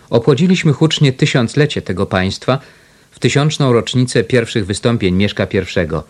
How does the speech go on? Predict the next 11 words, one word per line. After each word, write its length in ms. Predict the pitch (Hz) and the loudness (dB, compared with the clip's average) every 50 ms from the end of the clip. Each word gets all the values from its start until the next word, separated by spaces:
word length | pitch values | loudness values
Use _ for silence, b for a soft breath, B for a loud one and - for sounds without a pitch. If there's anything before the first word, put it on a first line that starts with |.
| b b b b b b b b | b b b b b b b b
zapominając, 640 | - - 147 - 135 110 101 104 131 165 165 131 107 | -2 0 2 2 2 2 4 2 2 2 2 0 -2
że 180 | 95 92 104 98 | -2 0 0 2
Joachim 540 | 95 101 101 104 120 127 - - 117 104 98 | 2 4 4 2 2 0 -2 -2 0 0 2
Lelewel 540 | 101 110 107 104 101 95 87 107 113 135 147 b b b b b b b b b b b b b _ _ _ - | 2 0 0 0 0 -2 0 0 -2 -2 -2 b b b b b b b b b b b b b _ _ _ 0
już 300 | 120 120 110 - - - - | 2 2 2 0 -4 -10 -12
sto 220 | - - - 156 | -4 0 2 2
lat 180 | 143 143 143 - | 4 2 0 -2
wcześniej 460 | - - - 160 151 - - - 98 | -4 -2 0 0 0 0 0 0 0
organizował 640 | 98 104 101 107 104 101 98 110 120 117 131 123 113 | 2 2 2 2 2 2 2 2 2 2 2 2 4
jedno 280 | 110 120 117 110 123 117 | 4 2 2 2 2 2
milenium, 580 | 117 113 107 107 101 98 95 92 90 87 87 | 2 2 2 2 2 0 0 0 0 -2 -2